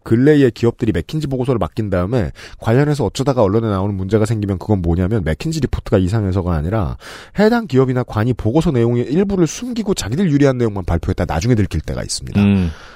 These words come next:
Speaker 1: 맥킨지 리포트 자체가 문제가 된 적은 많지 않습니다.
Speaker 2: 근데 용역을 생보사협회가 내긴 하더라고요.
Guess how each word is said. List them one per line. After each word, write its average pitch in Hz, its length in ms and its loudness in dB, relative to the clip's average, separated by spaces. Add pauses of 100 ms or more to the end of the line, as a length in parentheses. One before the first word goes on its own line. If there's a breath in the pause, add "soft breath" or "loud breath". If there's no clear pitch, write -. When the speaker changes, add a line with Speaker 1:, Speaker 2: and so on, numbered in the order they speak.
(260 loud breath)
Speaker 1:
맥킨지 226 420 -2
리포트 170 220 -6
자체가 - 320 -2
문제가 117 300 -2
된 117 140 -2
적은 101 160 -6
많지 71 300 -10
않습니다. 62 500 -14 (120)
Speaker 2:
근데 180 300 2
용역을 180 800 4
생보사협회가 165 1200 0
내긴 104 240 -2
하더라고요. 131 640 -2